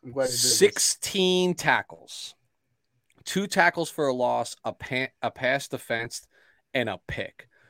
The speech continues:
Speaker 2: I would argue that sixteen tackles is probably, like, I mean, enough, right? Like, that's just
Speaker 1: Mm-hmm.
Speaker 2: nose on the ball, and I know it's that kind of game. But the cherry on top was this man going and getting himself an interception during the game as well. So, uh, Roquan,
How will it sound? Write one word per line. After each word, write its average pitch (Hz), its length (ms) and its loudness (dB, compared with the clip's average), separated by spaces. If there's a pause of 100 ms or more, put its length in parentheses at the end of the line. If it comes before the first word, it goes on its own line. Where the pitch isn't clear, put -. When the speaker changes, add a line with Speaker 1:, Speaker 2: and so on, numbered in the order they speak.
(220)
Speaker 2:
I - 80 8
would 226 180 8
argue 143 400 8
that 120 240 2
sixteen 131 520 -6
tackles 107 460 -4
is 101 100 -12
probably, 107 680 -2
like, 98 460 -6 (140)
I 120 120 -6
mean, 110 320 -4 (880)
enough, 117 680 0 (100)
right? 123 240 4
Like, 117 140 0
that's - 260 -2
just 127 260 -6
Speaker 1:
Mm-hmm. 131 180 -6
Speaker 2:
nose 123 300 4
on 127 120 2
the 123 80 0
ball, 123 500 8
and 117 120 -4
I 120 100 0
know 120 220 0
it's 117 120 -2
that 117 180 0
kind 120 240 -4
of 113 100 -6
game. 120 280 -2
But 113 120 -6
the 117 80 -8
cherry 139 320 2
on 123 140 -2
top 113 360 -2
was 110 140 -8
this 107 160 -12
man 110 220 -2
going 107 240 -4
and 107 80 -8
getting 101 180 -4
himself 104 340 -6
an 104 60 -8
interception 101 540 -8
during 98 240 -6
the 95 80 -10
game 95 220 -8
as 92 120 -12
well. 95 220 -4
So, 95 380 -4 (580)
uh, 95 180 -4
Roquan, 110 340 0